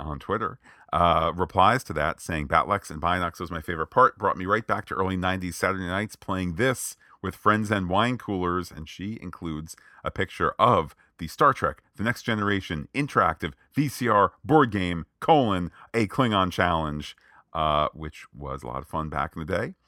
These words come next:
Uh, last tweet here, Pete, from Kevin Grogu's Broseph, that's at Loves, L U V S Wars.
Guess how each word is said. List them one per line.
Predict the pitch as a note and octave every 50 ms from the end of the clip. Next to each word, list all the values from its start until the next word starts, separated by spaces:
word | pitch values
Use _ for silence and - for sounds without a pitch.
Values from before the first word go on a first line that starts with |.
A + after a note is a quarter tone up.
| _ - - _ _ - -
Uh, | - F#2 F#2+ G2
last | G#2+ A2 G#2+ G2+ A#2 C#3+ C#3+ - -
tweet | - D#3+ D#3+ D#3+ D3+
here, | D3+ D3 C#3+ C3+
Pete, | - - D3+ C#3+ -
from | - B2 F#2+
Kevin | - - A#2+ C3 B2+ A2+ G2+ G2+ - -
Grogu's | A2 E2+ F2+ G2 G#2+ A2+ A#2+ A#2 A#2+ A#2 G2+ D#2+
Broseph, | C#2+ C#2+ F2 F2 G2 G#2+ - - C3+ - -
that's | D#2+ -
at | F2+ F2 D#2+ -
Loves, | E2+ D#2+ D#2+ E2+ F#2+ G#2 G#2+ - - -
L | D#2 D2+
U | D#2+ D2+ C#2
V | D#2+ D#2+
S | D#2 D#2+ D#2+ - D#2+
Wars. | E2 E2 E2 E2+ F#2 G#2 A#2 C3+ - -